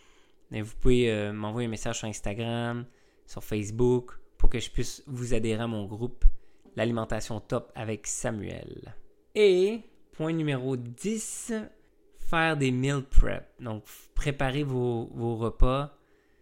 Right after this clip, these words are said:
Donc, parce que souvent, souvent, si on prépare pas, la préparation, c'est la clé. Donc, si on prépare pas en avance nos repas, ben, souvent, on tombe dans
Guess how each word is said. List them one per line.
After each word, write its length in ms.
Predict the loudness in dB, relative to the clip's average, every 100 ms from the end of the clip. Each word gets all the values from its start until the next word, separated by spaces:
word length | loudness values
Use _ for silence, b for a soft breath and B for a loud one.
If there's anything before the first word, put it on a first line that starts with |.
| b _ -18
Donc, 160 | -16 -16 _ _ _ _ -12
parce 160 | -8
que 140 | -4 0
souvent, 680 | 0 0 -4 -2 -2 -4 -6
souvent, 440 | -8 -4 -2 -2
si 340 | -4 -4 -6 -6
on 140 | 2
prépare 500 | 4 4 4 2 6
pas, 400 | 6 4 -2 -8 -14 -20 -20 -2
la 120 | 8
préparation, 680 | 8 8 0 0 -4 -8 -8
c'est 300 | -12 -10 -6
la 160 | -6 -8
clé. 460 | -8 -6 -6 -8 b b b b -20
Donc, 120 | -14
si 80 | -2
on 60 | 6
prépare 480 | 6 6 0 6 10
pas 280 | 10 8 -8 _ _ _
en 120 | -12 -10
avance 840 | -10 -10 -8 -8 -10 -12 -20 -20 b b b b -10
nos 160 | -8 -8
repas, 400 | -6 -2 -4 -4
ben, 160 | -16 -16
souvent, 380 | -10 -8 -8 -10 _ -20 -20
on 160 | -14 -14
tombe 440 | -10 -10 -8 -10 -14 -14
dans 280 | -10 -10